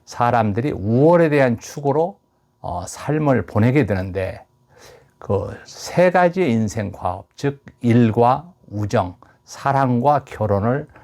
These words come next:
어, 강조를 하고 있습니다. 결과적으로 정신 역동 이론에 포함되는 네 가지의 중심, 네 가지 이론의 중심은 프로이드에 의해서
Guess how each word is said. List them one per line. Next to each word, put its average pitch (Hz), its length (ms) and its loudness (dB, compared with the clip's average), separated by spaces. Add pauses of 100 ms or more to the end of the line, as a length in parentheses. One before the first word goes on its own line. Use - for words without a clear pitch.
(140)
어, 87 200 -10
강조를 104 480 -2
하고 - 240 -10
있습니다. 120 560 -12 (1120)
결과적으로 120 840 0 (300)
정신 160 500 -4
역동 139 340 0
이론에 139 320 2
포함되는 120 600 0 (460)
네 113 360 2
가지의 131 600 0
중심, 107 480 -6 (280)
네 117 220 2
가지 143 240 2
이론의 120 300 0
중심은 104 540 -6 (500)
프로이드에 220 680 2
의해서 139 760 2